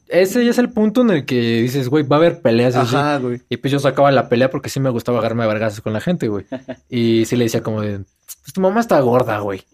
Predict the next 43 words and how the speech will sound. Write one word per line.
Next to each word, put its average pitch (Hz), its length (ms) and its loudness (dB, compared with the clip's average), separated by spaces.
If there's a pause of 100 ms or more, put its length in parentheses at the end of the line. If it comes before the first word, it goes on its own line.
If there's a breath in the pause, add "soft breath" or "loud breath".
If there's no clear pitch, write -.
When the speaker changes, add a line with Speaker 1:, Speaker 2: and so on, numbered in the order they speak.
(220)
Speaker 3:
"Pinche 139 220 -4
agravioso, 143 680 -2
mijo". 117 640 -4 (180)
Speaker 1:
Y 127 60 0
pues 160 220 2
el, 147 240 2
Speaker 3:
<laughs> 175 140 0
Speaker 1:
el 131 400 2
vato 131 280 0
este, 147 160 -2
pues, - 200 -4
estaba 113 280 -6
gordo, 107 400 -2
¿no? 117 200 -6 (380)
Ah, 190 140 2
no, 214 240 2
a 147 200 0
un 170 120 0
vato 180 260 2
que - 60 -8
estaba 160 240 0
gordito 147 380 -2
así 165 160 -4
le 143 60 -2
dije 143 140 -4
como 120 240 -6
de, 113 60 -6
"Tu 135 140 -10
mamá 160 240 -4
es 196 100 -10
una 208 140 -2
pinche 156 260 -6
quién 170 140 -4
sabe 143 200 -2
qué", 151 140 -2
pero 151 180 -2
para, 120 420 -2
pues, - 100 -14
para 156 160 2
ese 180 80 -2
entonces 185 320 -2
cualquier 160 240 2
ofensa, 170 400 0